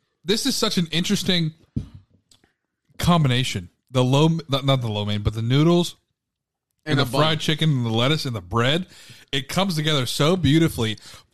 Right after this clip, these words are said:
Speaker 1: just not unlike Post Malone and all of his different music inspirations and the music that he makes.
Speaker 2: He's a
Speaker 1: From
Speaker 2: hodgepodge.
Speaker 1: fucking country music to Bob Dylan to Future to,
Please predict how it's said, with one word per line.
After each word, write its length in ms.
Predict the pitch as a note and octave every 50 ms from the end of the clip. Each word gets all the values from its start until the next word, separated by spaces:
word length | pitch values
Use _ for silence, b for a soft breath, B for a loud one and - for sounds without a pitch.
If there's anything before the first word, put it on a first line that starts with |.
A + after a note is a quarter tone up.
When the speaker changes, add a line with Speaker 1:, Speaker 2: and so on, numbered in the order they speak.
| _ C3
Speaker 1:
just 500 | A#2+ - C3 C#3+ F3 A3 A3+ - - _ _ _ _ _ _ _ _ _ _ - - - -
not 380 | C3+ C#3 D#3+ F3 G#3+ B3+ - - E3+
unlike 680 | F#3+ A3 A3+ G#3 F3+ E3+ F#3+ A3 F#3+ D3 - - - _ _ -
Post 300 | - G3 G3 F3+ - -
Malone 480 | D#3+ D3+ D#3 F3+ G3+ F3+ D#3 C#3+ C3+ - B B B B B -
and 140 | C3+ C#3 - -
all 220 | C#3 D3+ F3 F3+
of 80 | F3+ D#3
his 160 | D#3+ D3+ C3+
different 320 | B2 D#3+ D3+ B2+ C#3 C3 A#2+
music 440 | B2 C3+ D3+ D#3+ - D#3 C#3 - -
inspirations 720 | C3+ C#3 B2+ A2+ - B2 B2 C3+ D#3 D#3 - B2 G#2+ A2 D#2+
and 100 | G2+ A2+
the 40 | A2+
music 280 | A#2 B2 B2+ B2 A2+
that 100 | A2 G#2+
he 100 | A2+ B2+
makes. 360 | B2 A2+ F#2+ - - - - - -
Speaker 2:
He's 160 | F3+ F#3 C#3+
a 40 | A#2+
Speaker 1:
From 80 | G2+
Speaker 2:
hodgepodge. 360 | A2+ - C3 B2+ - - E3 D#3
Speaker 1:
fucking 280 | D#3+ C#3+ B2 G#2+ G2 - _ _ _ _ _ _ _ _ _ _ _ _ _ - - -
country 360 | - - D3 D#3 D#3 - E3 D#3
music 460 | D#3 D3+ D3+ D3 D3 D#3 D3+ C#3+ - B B B B -
to 80 | A#2 A2
Bob 360 | G#2 C3+ C#3+ D3 D3+ C3 A#2+
Dylan 420 | C3 C#3 C#3+ D3+ D3+ D3+ D3 D3 - B B B B B -
to 220 | - C3 A2+ A2
Future 800 | F#2+ - - - - D#3 E3+ D#3+ - - D#3+ D3+ D3+ D3+ C#3+ - B B B B B -
to, 300 | D3+ C3+ B2 A#2+ A#2